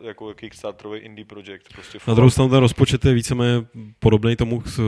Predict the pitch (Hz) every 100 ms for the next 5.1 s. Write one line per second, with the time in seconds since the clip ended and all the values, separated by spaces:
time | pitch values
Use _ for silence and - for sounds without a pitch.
0 | 104 98 98 98 104 110 113 107 104 107
1 | 113 - 104 107 110 104 113 - 110 107
2 | - 101 95 - 101 98 110 98 101 101
3 | 104 131 _ _ _ _ 101 - 95 95
4 | 98 98 98 98 98 98 98 101 98 95